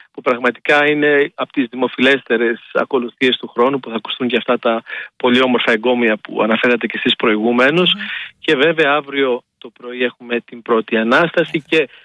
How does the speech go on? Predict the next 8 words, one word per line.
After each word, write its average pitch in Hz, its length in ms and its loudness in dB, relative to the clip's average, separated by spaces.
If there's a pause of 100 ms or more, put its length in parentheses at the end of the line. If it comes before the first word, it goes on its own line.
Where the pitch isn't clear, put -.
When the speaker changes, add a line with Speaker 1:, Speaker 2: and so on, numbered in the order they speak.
(160)
Speaker 1:
προτρέπω 156 600 0
πραγματικά 120 560 -8
για 135 140 -6
μία 139 180 -6
ακόμα 127 300 -10
φορά 135 180 0
και 127 280 -4 (300)
όλους 156 320 0